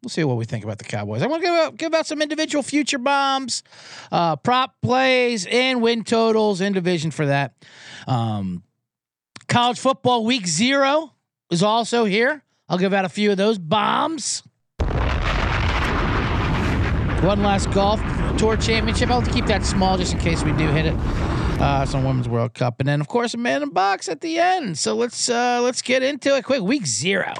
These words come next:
Such a weird. That's great, real football. Although week zero sounds like it doesn't count. You know,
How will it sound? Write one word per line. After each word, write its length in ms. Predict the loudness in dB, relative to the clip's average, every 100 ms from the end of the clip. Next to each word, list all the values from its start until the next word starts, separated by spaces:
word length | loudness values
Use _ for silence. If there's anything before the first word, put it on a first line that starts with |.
| -12
Such 280 | -14 -14 -16
a 40 |
weird. 260 | -14 -14 -8
That's 200 | -8 -4
great, 320 | 0 0 0
real 180 | 0 0
football. 540 | 0 0 0 -4 -4 -16 -18 -8 0
Although 220 | 2 2
week 300 | 0 -2 0
zero 420 | 0 2 2 0
sounds 320 | -2 -2 -2
like 100 | -4
it 60 | -2
doesn't 280 | -2 -4 -8
count. 340 | -8 -8 -10 _ _ _ _ _ _
You 80 | -10
know, 240 | -8 -8